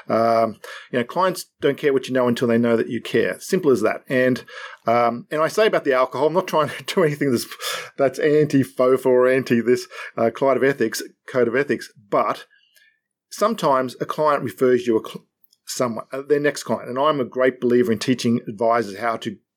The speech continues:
get your next referral. Uh, and I could go on for a whole another hour just on that side of it. But the most simple thing is, if I learned very quickly on that I gave a client who referred me this lovely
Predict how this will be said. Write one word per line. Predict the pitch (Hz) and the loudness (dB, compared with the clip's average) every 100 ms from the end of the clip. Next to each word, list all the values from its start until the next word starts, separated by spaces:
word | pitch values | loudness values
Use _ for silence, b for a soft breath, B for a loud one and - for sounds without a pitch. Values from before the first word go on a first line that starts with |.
| - | -12
get | 110 131 - | -4 -4 -4
your | - 123 | -2 2
next | 117 117 - | 2 0 -2
referral. | 110 - 117 113 104 - _ B B B B B B - | -6 -2 2 4 2 -2 _ B B B B B B -4
Uh, | 117 113 113 | -2 0 0
and | 135 | -2
I | 123 | -2
could | 123 | -2
go | 127 135 | 0 0
on | 123 | 0
for | 120 | -2
a | |
whole | 113 127 117 117 _ - | 0 2 2 0 _ -4
another | 127 127 | 0 2
hour | 120 113 | 4 2
just | 113 113 | 0 -4
on | 113 | -4
that | 117 117 | -4 -4
side | - 113 95 | -2 0 0
of | 98 | 0
it. | 131 - B B B _ | -4 -4 B B B _
But | 135 131 - _ _ _ _ _ | -2 -2 -8 _ _ _ _ _
the | - | -4
most | 147 160 165 | 0 2 2
simple | - 233 208 | 0 2 2
thing | 165 151 135 | 2 0 2
is, | 127 123 120 - _ _ | 4 4 0 -8 _ _
if | - 143 - - - | 0 0 -2 -10 0
I | 160 180 185 185 - | 2 4 2 -2 -2
learned | 135 143 131 180 151 - _ _ _ _ | 2 4 4 0 -6 -12 _ _ _ _
very | 120 135 151 | -2 2 2
quickly | 143 139 127 | 0 -2 0
on | 123 127 | 2 2
that | 120 | 2
I | 131 | 2
gave | 143 131 131 113 | 2 2 2 2
a | |
client | - 127 127 | -2 -2 0
who | 120 | 2
referred | 113 - 139 123 | 2 2 2 2
me | |
this | 117 117 - - _ _ - | 2 0 -2 -14 _ _ -2
lovely | 139 143 131 | 0 0 -2